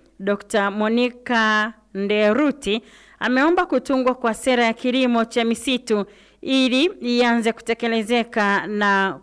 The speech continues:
kuwanufaisha wakulima. Shinyanga. Uongozi wa jeshi la jadi sungusungu mkoani Shinyanga umeahidi kushirikiana na serikali katika jukumu la kuimarisha ulinzi na usalama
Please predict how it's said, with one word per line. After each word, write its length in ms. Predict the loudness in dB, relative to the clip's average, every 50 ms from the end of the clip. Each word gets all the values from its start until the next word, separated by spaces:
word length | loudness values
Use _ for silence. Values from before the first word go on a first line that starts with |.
| -16 _
kuwanufaisha 840 | -6 -2 0 0 0 0 -2 -2 -4 -4 -4 -2 -4 -4 -4 -4 -2
wakulima. 840 | -2 -4 -4 -4 -4 -2 0 0 0 0 0 0 0 0 -2 -2 -6 _ _ _ _ _ _ _ _ _ _ _ _ _ _ _ _ _ _ _ _ -20 -20 _ _
Shinyanga. 1000 | -16 -6 0 2 4 6 6 6 6 4 4 4 2 2 2 2 2 0 -2 -4 -10 -16 -20 _ _ _ _ _ _ _ _ _ _ _ _ _ _ _ _ _ _ _ _ _ _ _ _ _ _ _ _ _ _ _ _ _ _
Uongozi 680 | -4 0 2 4 4 4 4 4 4 4 4 2 2 2
wa 200 | 4 4 2 2
jeshi 480 | 2 0 0 0 0 -2 -2 0 0
la 180 | 2 2 0 0
jadi 400 | 0 0 2 2 2 2 0 -2
sungusungu 680 | -2 -2 -2 0 0 -2 -2 0 0 0 0 0 0 0
mkoani 340 | -2 0 0 0 0 0
Shinyanga 560 | -2 -4 -4 -2 0 0 0 0 0 0 -2 -2 -4 -12 -20 _ _ _ _ _
umeahidi 440 | -8 -6 -4 -2 0 0 0 0 -2
kushirikiana 640 | -2 0 2 2 2 2 2 0 0 2 2 2 2
na 120 | 0 0
serikali 500 | 0 -2 -2 -2 -2 -2 0 0 0 0
katika 420 | 0 -2 -2 -4 -4 -4 -2 -2
jukumu 480 | 0 0 -2 0 0 2 4 4 4 4
la 100 | 4 2
kuimarisha 760 | 0 -2 -2 -2 0 0 0 2 2 0 0 0 -2 -2 0
ulinzi 480 | 0 0 2 2 2 2 0 0 -2 -2
na 80 | -2
usalama 600 | -2 -2 -2 0 0 2 2 2 2 2 2 0